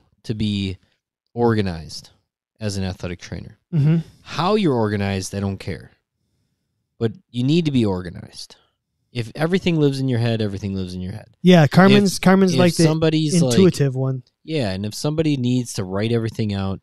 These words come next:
Speaker 2: That's Sydney.
Speaker 1: fine. If somebody needs to have a written out calendar, fine.
Speaker 2: Sydney.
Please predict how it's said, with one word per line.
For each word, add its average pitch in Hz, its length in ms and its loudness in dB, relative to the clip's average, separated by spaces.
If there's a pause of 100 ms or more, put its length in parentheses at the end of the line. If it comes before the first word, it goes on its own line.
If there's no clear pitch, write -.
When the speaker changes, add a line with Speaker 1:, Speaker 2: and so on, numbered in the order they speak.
Speaker 2:
That's 165 220 0
Sydney. 151 260 4
Speaker 1:
fine. 104 320 0 (300)
If 113 140 -8
somebody 147 360 0
needs 139 280 -2
to 120 100 -2
have 110 320 -2 (100)
a 98 100 -8
written 104 360 -6
out 101 360 -6
calendar, 117 680 -6 (200)
fine. 101 300 -6 (120)
Speaker 2:
Sydney. 135 480 0